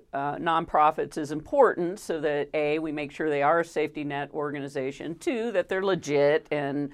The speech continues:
are doing everything <laughs> they're supposed to be doing as a, uh, five oh one C three,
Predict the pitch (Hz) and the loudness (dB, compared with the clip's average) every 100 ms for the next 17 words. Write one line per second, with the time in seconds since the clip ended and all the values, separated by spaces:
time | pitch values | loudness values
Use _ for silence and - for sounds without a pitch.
0 | - - 170 147 170 160 160 156 151 - | -8 -2 0 2 0 2 2 0 -2 0
1 | 240 170 180 - 185 - 175 - 147 147 | 2 4 4 4 -2 -4 -4 -4 -8 -10
2 | 143 165 151 151 143 147 147 143 147 143 | -4 -4 -2 -4 -6 -6 -6 -4 -4 -4
3 | - - - 147 143 143 165 151 151 151 | -10 -20 -10 -6 -4 4 6 6 4 0
4 | 151 - 147 139 - 196 180 156 151 | -4 -4 -8 -8 -8 -2 0 0 -2